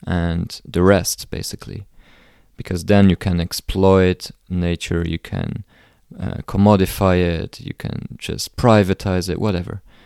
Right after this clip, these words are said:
So in order to do all of that, um, you need to disconnect from it in this way. And I think we suffer a lot from the consequences still today. And other people in other cultures, they might not think like that.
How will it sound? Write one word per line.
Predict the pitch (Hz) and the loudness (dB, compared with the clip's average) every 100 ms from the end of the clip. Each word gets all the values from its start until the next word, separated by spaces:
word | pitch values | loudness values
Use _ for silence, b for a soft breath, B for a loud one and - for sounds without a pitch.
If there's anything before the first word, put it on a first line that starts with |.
| b b b _ | b b b _
So | - - 90 | -10 -4 0
in | 90 | 2
order | 95 87 | 2 0
to | - | -4
do | 95 135 | 2 4
all | 117 98 | 6 4
of | 87 | 2
that, | 90 87 - - _ _ | 0 -2 -6 -18 _ _
um, | 90 85 90 87 - _ | -6 -6 -6 -8 -12 _
you | 92 95 | -2 2
need | 95 98 104 104 | 4 6 4 2
to | - 87 | -2 -6
disconnect | 87 - - 90 85 - | -4 -6 -6 -4 -6 -8
from | - - | -8 -8
it | - - | -8 -8
in | - | -4
this | 87 - 98 | -4 -2 2
way. | 98 87 - b b b b b b _ _ - | 2 2 -4 b b b b b b _ _ -10
And | - 90 87 85 | -4 -2 -2 -2
I | 85 | -4
think | 101 95 | -4 -2
we | 92 | -2
suffer | - 101 107 | -2 0 2
a | 101 | 2
lot | 107 - | 2 0
from | 98 92 92 90 | -4 -2 -4 -6
the | |
consequences | - 101 95 - 95 90 90 | -4 -4 -4 -6 -6 -6 -8
still | - 92 | -6 -6
today. | - 95 101 95 - b b b b b | -6 -4 -2 -2 -4 b b b b b
And | - | -6
other | - 101 | -2 -2
people | - 107 - 107 | 0 0 4 4
in | 95 | 4
other | 82 90 | 2 -2
cultures, | - 101 98 113 | 0 0 0 -2
they | - 101 | 0 2
might | 101 101 | 2 2
not | 101 95 | 0 -4
think | - 117 127 | 0 0 0
like | 87 85 - | -4 -6 -6
that. | - - | -8 -8